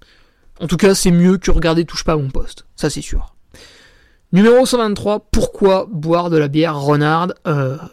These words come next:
bah, pour l'enrichir, avant toute chose, mais également, euh, pour ses bienfaits.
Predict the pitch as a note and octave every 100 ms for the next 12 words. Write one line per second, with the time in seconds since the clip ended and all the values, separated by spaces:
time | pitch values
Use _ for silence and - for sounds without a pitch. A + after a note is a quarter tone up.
0 | - D#3 - _ - F#3+ - - D#3+ E3
1 | D#3 - D#3 D#3+ - - F3+ D#3+ D#3+ -
2 | F#3+ A#3 G3 - _ - - _ _ D#3+
3 | F#3+ G#3+ G3+ F#3 F3 E3+ F3 F3 F#3 F#3+
4 | G3+ G#3+ - _ _ _ _ - D#3 C#3+
5 | D3 D3 D#3+ - - - - - - -
6 | E3+ D#3 D3 -